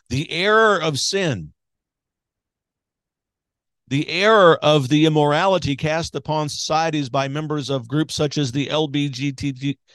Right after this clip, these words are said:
L B G T Q kook community.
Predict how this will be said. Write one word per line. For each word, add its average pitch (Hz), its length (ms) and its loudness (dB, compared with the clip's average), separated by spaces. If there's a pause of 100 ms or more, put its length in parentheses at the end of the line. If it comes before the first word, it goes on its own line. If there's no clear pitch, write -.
(200)
L 170 140 4
B 160 180 4
G 143 220 -2
T 143 240 0
Q 139 320 0 (140)
kook 214 360 0 (120)
community. 90 600 0